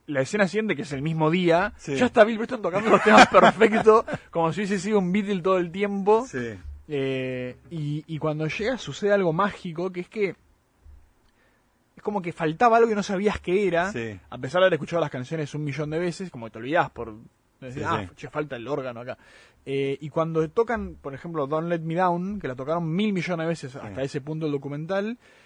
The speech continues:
Speaker 1: y la tocan de nuevo con Preston en el, en el órgano, y es como que, ah, como que
Speaker 2: Sí,
Speaker 1: se,
Speaker 2: sí,
Speaker 1: se,
Speaker 2: era
Speaker 1: se completó
Speaker 2: ese
Speaker 1: algo.
Speaker 2: fraseo entre, entre estribillo y estribillo.
Speaker 1: Claro.
Speaker 2: Este, es piano eléctrico lo que está tocando
Speaker 1: Sí, no,
Speaker 2: ahí.
Speaker 1: no, es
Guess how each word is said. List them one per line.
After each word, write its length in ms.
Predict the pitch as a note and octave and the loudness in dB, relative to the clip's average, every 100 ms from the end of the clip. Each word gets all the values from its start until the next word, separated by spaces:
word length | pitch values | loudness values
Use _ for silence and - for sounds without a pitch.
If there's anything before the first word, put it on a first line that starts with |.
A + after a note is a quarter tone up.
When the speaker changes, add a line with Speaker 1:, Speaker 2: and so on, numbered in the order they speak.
| - | -8
Speaker 1:
y 80 | C3 | -2
la 100 | C#3 | -2
tocan 300 | G3+ G#3 F#3+ | 0 -2 -2
de 100 | F3+ | -2
nuevo 380 | F#3+ D#3+ B2+ - | 0 0 0 -4
con 240 | - C3 B2+ | -6 -6 -4
Preston 460 | F3+ G3 - F3 | -2 -2 -2 -4
en 100 | D3+ | -4
el, 160 | C#3+ C#3 C3 | -6 -8 -10
en 160 | C3+ | -10
el 160 | B2+ C#3 | -4 2
órgano, 600 | F#3 E3+ E3 E3+ G#3 C#4 _ _ _ _ - | 4 4 0 -4 -10 -14 _ _ _ _ -14
y 80 | F#3+ | -12
es 60 | |
como 240 | A#3 A3 F#3 | -8 -6 -6
que, 280 | E3 D#3+ - _ _ _ _ _ _ _ _ | -6 -8 -10 _ _ _ _ _ _ _ _
ah, 540 | F#3 F#3 F3 D#3 - - | -8 -6 -8 -10 -14 -14
como 180 | D3+ D3 | -12 -4
que 80 | C3+ | 0
Speaker 2:
Sí, 60 | |
Speaker 1:
se, 60 | C3 | 0
Speaker 2:
sí, 60 | C#3 | 2
Speaker 1:
se, 120 | B2+ | 2
Speaker 2:
era 160 | B2+ A#2+ | 2 2
Speaker 1:
se 60 | G#2+ | 2
completó 640 | F3 E3 F3+ E3+ G#3+ A3 | 0 0 0 4 8 8
Speaker 2:
ese 80 | A3+ | 8
Speaker 1:
algo. 200 | A3 G#3+ | 6 4
Speaker 2:
fraseo 640 | C3 B2+ - D#3 E3 D#3 D#3+ | 6 4 2 0 2 0 0
entre, 880 | A#2+ G#2+ A2 A2 A2 G#2+ A2 - A2 | -6 -6 -6 -6 -6 -6 -8 -10 -12
entre 280 | G2 G2+ G2 | -10 -8 -10
estribillo 560 | - G#2+ A2+ B2+ C#3 | -10 -10 -6 -6 -6
y 80 | A#2 | -8
estribillo. 500 | A2 A2 A#2 C3 C3+ | -10 -10 -8 -6 0
Speaker 1:
Claro. 440 | E3 F3+ D3+ C3 - _ - | 4 4 4 -2 -10 _ -14
Speaker 2:
Este, 540 | A2 - G#2 F#2+ G#2 | -14 -10 -10 -8 -10
es 60 | G#2+ | -6
piano 200 | C3+ C3 | -2 0
eléctrico 400 | B2+ G2+ G2+ G2+ | 0 -2 -6 -8
lo 80 | F#2+ | -8
que 60 | |
está 160 | - G2+ | -12 -10
tocando 300 | G2+ G2 D3 | -10 -6 -4
Speaker 1:
Sí, 100 | B2+ | -4
no, 200 | A2+ C3+ | -6 -8
Speaker 2:
ahí. 160 | G2+ | -6
Speaker 1:
no, 60 | |
es 60 | G2+ | -8